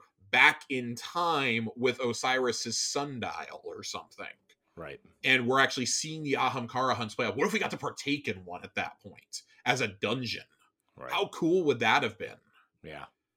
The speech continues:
Speaker 1: Like, there, there's so many things you could have done for these mini ones, but ultimately, I think I'm glad that we still got the seasons.
Speaker 2: Yeah.
Speaker 1: There's plenty of opportunities that you could have had there, but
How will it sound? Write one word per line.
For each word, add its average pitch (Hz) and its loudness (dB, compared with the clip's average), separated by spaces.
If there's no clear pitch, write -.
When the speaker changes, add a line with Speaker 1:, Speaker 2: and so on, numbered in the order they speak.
Speaker 1:
Like, 135 4
there, 139 6
there's 135 4
so 180 2
many 202 2
things 170 -2
you 135 -2
could 165 -6
have 143 -4
done 127 0
for 135 -6
these 110 -4
mini 113 -4
ones, 110 -4
but 113 -6
ultimately, 151 0
I 120 2
think 131 -2
I'm 110 -6
glad 104 2
that 120 -2
we 117 -4
still 110 -4
got 104 -2
the 90 -16
seasons. - -14
Speaker 2:
Yeah. 87 -10
Speaker 1:
There's 120 -2
plenty 240 10
of 180 8
opportunities 156 0
that 107 -8
you 117 -6
could 120 -2
have 107 -6
had 98 0
there, 92 -2
but 107 0